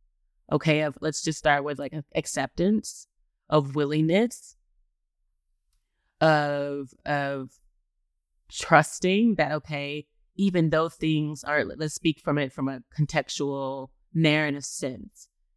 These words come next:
So even though things aren't going quite way, the way that I want them to, the numbers are dipping in a way that I'm not, that I'm not used to. How am I gonna explain this to my board? And, um, how,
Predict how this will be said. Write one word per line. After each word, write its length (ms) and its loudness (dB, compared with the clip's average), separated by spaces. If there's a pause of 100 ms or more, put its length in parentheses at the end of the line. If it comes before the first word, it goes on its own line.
(260)
So 220 0
even 340 2
though 180 2
things 500 -2
aren't 280 -4
going 360 -2
quite 280 -4
way, 180 -2
the 140 -4
way 160 -4
that 80 -8
I 40 -10
want 240 2
them 240 0
to, 360 -2
the 100 -4
numbers 420 2
are 80 -6
dipping 500 -2
in 100 0
a 80 -4
way 180 -6
that 140 -6
I'm 140 0
not, 220 -8 (460)
that 100 2
I'm 120 6
not 200 -2
used 380 0
to. 240 2
How 140 2
am 80 0
I 100 -4
gonna 140 -8
explain 360 -2
this 140 -6
to 120 -4
my 140 -2
board? 600 0 (500)
And, 680 0
um, 420 -4
how, 300 4